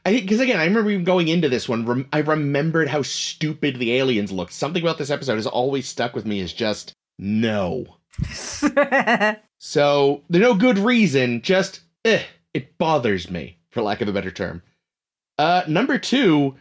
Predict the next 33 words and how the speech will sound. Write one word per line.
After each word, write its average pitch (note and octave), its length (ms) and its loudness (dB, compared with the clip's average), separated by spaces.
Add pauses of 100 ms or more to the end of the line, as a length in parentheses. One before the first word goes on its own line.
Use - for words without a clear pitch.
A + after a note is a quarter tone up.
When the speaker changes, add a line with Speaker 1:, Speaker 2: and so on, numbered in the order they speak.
(140)
Speaker 1:
getting A#3+ 240 0
off A3+ 180 2
on C#3 100 0
a A#2+ 40 0
bad C#3 380 -2
foot - 260 -2
with A#2 180 -6
Broken B2 520 0
Bow. A2+ 340 2
Speaker 2:
Yeah, F3+ 320 2
that's F#3 200 -2
a F#3 60 -2
good, E3 300 -4
that's F#3+ 240 0
a G3+ 80 2
good F#3 220 0
choice. D3 520 -6 (600)
Speaker 1:
As D#3 220 2
we E3 160 -2
said F3+ 340 0
at F3+ 100 -2
the - 80 -6
time, E3+ 400 0
and C#3 80 2
I - 20 -2
think D3+ 220 -4
a A2+ 60 -2
couple D3 260 -2
times C3+ 300 -2
since, A#2 420 -4 (300)
somehow G#3 680 2 (400)
nothing G3+ 540 -2
happened A3 640 0